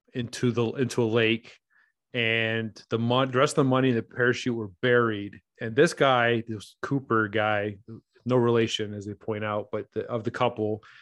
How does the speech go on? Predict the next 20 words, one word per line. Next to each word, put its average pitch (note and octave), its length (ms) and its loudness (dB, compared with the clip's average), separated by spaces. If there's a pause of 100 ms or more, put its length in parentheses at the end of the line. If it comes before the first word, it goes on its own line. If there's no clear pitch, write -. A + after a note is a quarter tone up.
(300)
the A#2+ 60 -4
guy D#3 240 4
just C#3+ 200 -4
knows C#3 480 4 (220)
by B2 380 2
s-, - 260 -12
the B2+ 80 -4
story A#2+ 840 2 (340)
where B2+ 380 4
exactly A#2+ 680 2
Wally's A#2 440 2
describing A2+ 480 -2
this A2 160 -14
money A#2 380 -2
and A#2 100 -6
the G#2+ 60 -12
parachute A2 480 -2
having A2 240 -4
been G2+ 280 -12
buried. G#2 540 0